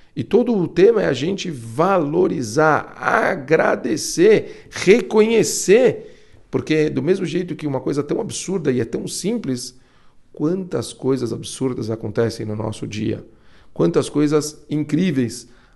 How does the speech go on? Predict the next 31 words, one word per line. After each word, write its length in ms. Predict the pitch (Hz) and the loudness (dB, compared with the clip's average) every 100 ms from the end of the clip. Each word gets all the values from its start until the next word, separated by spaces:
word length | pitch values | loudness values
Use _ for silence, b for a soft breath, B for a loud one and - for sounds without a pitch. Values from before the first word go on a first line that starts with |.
| b | b
A 160 | 120 113 | 0 0
palavra 800 | 113 - 120 156 156 127 107 - B B B - | 0 0 2 4 4 2 0 -8 B B B -4
coincidência, 960 | 135 143 127 120 139 151 - - - - - - - - _ - - | -2 0 -2 0 0 0 -2 -6 -8 -16 -20 -20 -20 -20 _ -20 -12
é, 720 | 107 110 123 117 123 104 - - | -8 -6 -4 -6 -6 -10 -12 -12
se 140 | - | -8
a 20 | |
gente 280 | 104 143 - | -4 -4 -2
pegar 500 | 113 120 131 120 147 - - _ _ _ - | 0 4 4 2 -2 -8 -20 _ _ _ -14
mikre, 720 | 120 104 - 135 139 - - - - - - | -6 -6 0 4 6 6 4 2 -2 -6 -4
a 80 | - | -4
palavra 340 | - 104 120 117 | -2 0 2 0
coincidência 540 | 117 110 110 131 - | -2 -4 -2 -2 -2
em 40 | |
hebraico 360 | 107 113 123 120 | 0 2 2 0
se 80 | 110 | -6
chama 260 | - 127 | -2 -2
mikre. 540 | 123 123 - 135 - - b b b b b b b b | 0 -2 2 4 2 -6 b b b b b b b b
Se 80 | - | -4
a 40 | |
gente 280 | 107 143 127 | -4 -2 -2
misturar 680 | 120 123 120 - 110 120 127 | -2 -4 -4 0 2 4 2
essas 240 | 113 101 | 0 -2
letras 380 | 113 127 123 107 | 0 0 0 -4
dessa 180 | - 104 | -4 -4
palavra, 360 | 104 120 120 | -2 0 2
ela 100 | 110 | 0
também 240 | 110 110 113 | 0 -4 0
forma 480 | 117 113 113 127 - | 0 2 0 -4 -6
Urak 400 | 113 117 143 131 | -4 0 -2 -2
Mi 140 | 123 | -4
Hashem, 340 | 110 - 107 | -2 -2 -4